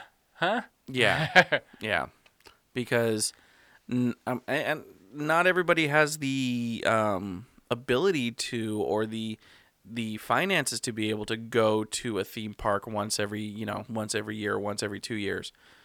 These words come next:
Speaker 2: I ha-, I haven't been, you know, the, the last theme park I went to was Disneyland, and that's because I had a, uh, I had, um,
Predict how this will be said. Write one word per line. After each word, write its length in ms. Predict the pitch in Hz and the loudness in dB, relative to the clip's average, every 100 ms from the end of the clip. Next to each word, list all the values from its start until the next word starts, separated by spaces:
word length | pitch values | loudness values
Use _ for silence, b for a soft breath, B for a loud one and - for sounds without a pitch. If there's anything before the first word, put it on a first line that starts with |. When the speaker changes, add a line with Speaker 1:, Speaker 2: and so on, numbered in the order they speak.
| b b b _ | b b b _
Speaker 2:
I 140 | 117 240 | 4 6
ha-, 160 | 269 - | 6 4
I 120 | 269 | 6
haven't 260 | 294 175 | 4 2
been, 420 | 139 151 151 123 156 | 4 4 2 -10 -6
you 80 | 165 | 0
know, 100 | 147 | 0
the, 260 | 98 151 147 | -2 -4 -4
the 120 | 143 | 0
last 260 | 170 196 - | 2 2 0
theme 160 | 190 | -2
park 280 | - 180 175 | 4 4 6
I 100 | 165 | 4
went 240 | 147 151 - | 4 -2 -2
to 200 | 185 170 | -4 0
was 200 | 139 131 | -2 -2
Disneyland, 720 | 156 175 147 110 107 113 139 b b b b - | -2 -2 -4 -4 -4 -6 -8 b b b b 0
and 120 | 127 | 2
that's 140 | 160 | 2
because 480 | - 156 139 123 120 - | 0 2 4 4 2 0
I 160 | 127 | 0
had 320 | 127 127 117 113 | 2 2 0 0
a, 540 | 113 113 110 107 101 | 0 -2 -2 -4 -4
uh, 340 | - 98 92 82 - | -4 -2 -2 -2 -2
I 280 | 104 101 98 - | -2 -4 -8 -8
had, 440 | 113 120 113 107 b b b b b _ - | -4 -2 -2 -4 b b b b b _ -6
um, 640 | 117 113 98 90 82 76 | -2 0 -2 -4 -10 -16